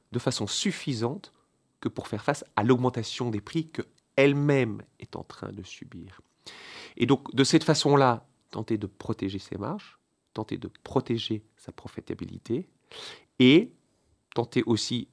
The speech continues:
de continuer à offrir la croissance des bénéfices, euh,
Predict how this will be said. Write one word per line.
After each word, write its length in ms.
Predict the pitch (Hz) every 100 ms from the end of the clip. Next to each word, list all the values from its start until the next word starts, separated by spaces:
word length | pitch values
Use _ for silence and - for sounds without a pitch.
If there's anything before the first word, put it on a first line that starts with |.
| -
de 200 | 98 117
continuer 640 | - - 165 - 175 147
à 60 | 127
offrir 560 | - - 131 120 - _ 104
la 100 | 107
croissance 600 | - 151 147 160 139 107
des 80 |
bénéfices, 760 | 104 104 101 - 107 - - - _ _ _
euh, 40 | -